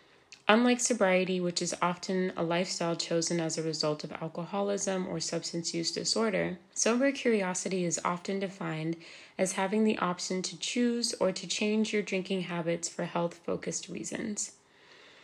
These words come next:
The sober curious movement has encouraged individuals to recognize the often unhealthy habits that are associated with alcohol, and being sober curious but not fully sober is not usually an option for those with serious alcohol disorders.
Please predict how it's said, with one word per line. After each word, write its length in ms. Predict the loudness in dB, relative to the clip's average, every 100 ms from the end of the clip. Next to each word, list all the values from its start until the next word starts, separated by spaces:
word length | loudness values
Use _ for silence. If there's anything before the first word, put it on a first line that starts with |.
| -20 -2
The 100 | 4
sober 320 | 6 6 6
curious 440 | 4 6 6 6 2
movement 340 | 0 2 0
has 160 | 0 -2
encouraged 480 | -4 0 -2 -2 -2
individuals 580 | -2 -2 -4 -2 -6 -4
to 140 | -6
recognize 640 | -4 -4 -4 -2 -2 -4
the 140 | -4 -4
often 340 | -4 -4 -4 -2
unhealthy 440 | -4 -2 -4 -4
habits 460 | -4 -4 -2 -4 -4
that 100 | -2
are 100 | 0
associated 640 | 0 0 -2 -2 -2 -2 -4
with 160 | -6 -2
alcohol, 540 | -4 -4 -4 -2 -2 -6 -18 -20 -16 -2
and 160 | 0 4
being 260 | 6 6
sober 340 | 6 4 0 -2
curious 520 | -2 0 2 2 0
but 180 | -2 0
not 240 | 0 -2
fully 260 | -2 0 0
sober 600 | 2 2 2 2 -2 -4 -14 -20 -4
is 160 | 0 2
not 300 | 2 2 2
usually 340 | 0 0 0
an 120 | 0
option 440 | -2 -2 0 0 0
for 160 | -2
those 320 | -2 -2 -4
with 140 | -6 -6
serious 400 | -2 -2 -2 -4
alcohol 500 | -4 -6 -8 -10 -8
disorders. 720 | -6 -4 -4 -4 -4 -6